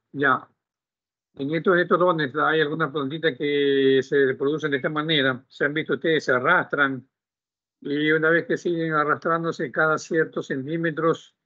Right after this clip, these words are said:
eh, forman raíces. Usted las puede cortar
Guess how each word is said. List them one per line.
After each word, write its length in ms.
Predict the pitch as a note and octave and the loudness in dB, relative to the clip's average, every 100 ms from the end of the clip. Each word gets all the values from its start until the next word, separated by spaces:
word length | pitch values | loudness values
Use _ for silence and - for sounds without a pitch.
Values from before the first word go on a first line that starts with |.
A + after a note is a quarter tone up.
| _ _ _ _ _ - | _ _ _ _ _ -2
eh, 180 | C#3 C#3 | 2 2
forman 320 | C#3+ D3+ D3+ | 2 -4 -2
raíces. 440 | D#3+ E3+ F3+ - C3+ | 2 4 2 0 -2
Usted 220 | C3 D3+ | 0 0
las 140 | C#3 | 0
puede 200 | C#3 C#3 | 2 0
cortar 680 | C#3 B2+ A#2 E3+ E3+ E3 - | 2 -2 0 2 4 2 -2